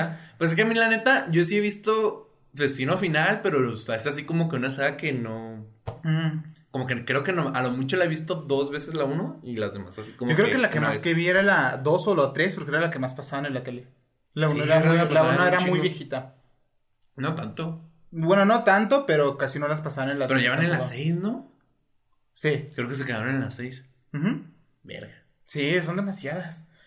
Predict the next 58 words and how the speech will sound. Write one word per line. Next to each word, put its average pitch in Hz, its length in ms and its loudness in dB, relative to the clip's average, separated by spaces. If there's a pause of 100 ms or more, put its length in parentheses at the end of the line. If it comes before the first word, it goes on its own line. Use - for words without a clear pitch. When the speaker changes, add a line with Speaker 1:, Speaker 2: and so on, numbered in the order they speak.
(120)
Speaker 1:
Destino 151 400 0
Final 151 400 -2
en 135 160 -8
tres 139 320 0
D. 143 200 -6 (520)
Speaker 2:
Nah, - 340 -14
yo 120 180 2
nunca 165 220 4
Speaker 1:
<laughs> 220 800 2
Speaker 2:
No, 110 180 -14
qué 117 120 -14
cagado, 117 400 -2
güey. 113 100 -10 (560)
Hablando 123 260 4
de - 40 -2
tres 143 280 0
D, 135 140 2
ya 147 140 0
mero 147 180 -4
sa-, 143 180 -8
en 131 140 0
la 123 100 2
semana 123 340 -4
que 135 100 -2
entra, 156 280 -2
güey, 214 240 -4
práctic-, 139 340 -6
bueno, 147 200 -2
en 139 120 0
dos 135 160 0
semanas 160 420 -2
sale 147 160 -2
Speaker 1:
Dos 151 80 0
semanas. 156 680 2 (320)
Speaker 2:
el 117 120 0
Spider-Verse. 113 680 -2 (760)
Speaker 1:
Ah, 208 60 4
en 214 60 6
Speaker 2:
Primer-, 226 200 6
Speaker 1:
dos 190 100 4
semanas 185 280 4
vamos 190 220 2
a 180 60 2
ver 156 100 2
Speaker 2:
primer 139 160 4
Speaker 1:
cuál 139 120 6
es 156 120 2
el 156 60 4
Speaker 2:
episodio, 151 600 6
primer 131 260 0
episodio 143 420 2
bonus, 147 260 2
güey. 156 120 2
Speaker 1:
primer 156 180 2
episodio 160 380 -2
bonus 160 260 0
hablando 147 340 -2
del, 135 560 -2